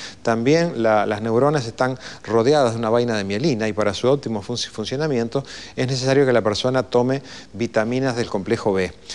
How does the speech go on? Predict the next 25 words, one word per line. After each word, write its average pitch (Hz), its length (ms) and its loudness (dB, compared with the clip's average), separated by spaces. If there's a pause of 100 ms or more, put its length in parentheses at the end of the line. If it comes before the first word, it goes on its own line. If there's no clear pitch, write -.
(200)
Es 107 100 -2
decir, 104 260 0
la 107 120 4
tiamina, 139 680 2
la 104 100 0
vitamina 104 480 -2
B 135 140 6
uno, 135 320 4
es 101 160 -8
fundamental 131 800 0
para 117 260 2
que 110 100 0
la, 107 220 0
la, 101 220 -4
la 98 180 0
neurona 104 540 0
funcione 104 420 -6
correctamente. 95 720 -6
La 90 100 -2
B 107 120 0
seis, 135 440 2 (240)
que - 100 -14
es 87 60 -12
la 95 100 -8
piridoxina, 113 680 -4